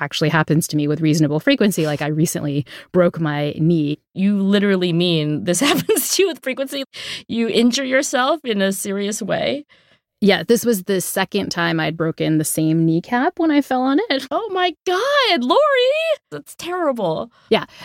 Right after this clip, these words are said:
Speaker 1: I was like, "Woe is me. I broke my kneecap. This sucks." And then I actually went back to the Stoics 'cause I knew I needed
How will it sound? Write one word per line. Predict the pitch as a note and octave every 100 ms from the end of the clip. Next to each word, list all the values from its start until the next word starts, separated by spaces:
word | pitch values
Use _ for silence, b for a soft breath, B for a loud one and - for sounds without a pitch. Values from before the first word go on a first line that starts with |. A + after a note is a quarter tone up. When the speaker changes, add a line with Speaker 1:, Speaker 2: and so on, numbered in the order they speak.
| -
Speaker 1:
I | A3+ C4
was | C4 -
like, | F3+ E3 -
"Woe | F3 E3 D3+
is | D#3 D#3+
me. | A#3+ C4 B3+
I | F#3
broke | E3 D#3 -
my | D3
kneecap. | E3+ C4+ C4+ - A3+ G#3+ -
This | D#3+ C#3+
sucks." | - - C4 A#3+ A3+ - -
And | F#3+
then | F#3 F#3 -
I | F#3+ F#3 -
actually | F3 - F#3+ F3+
went | E3 D3+
back | D#3+ D3 E3
to | -
the | E3+
Stoics | - D3+ D3 A#3 -
'cause | D#3+
I | D#3
knew | D#3 D3+
I | D3
needed | D3+ D3+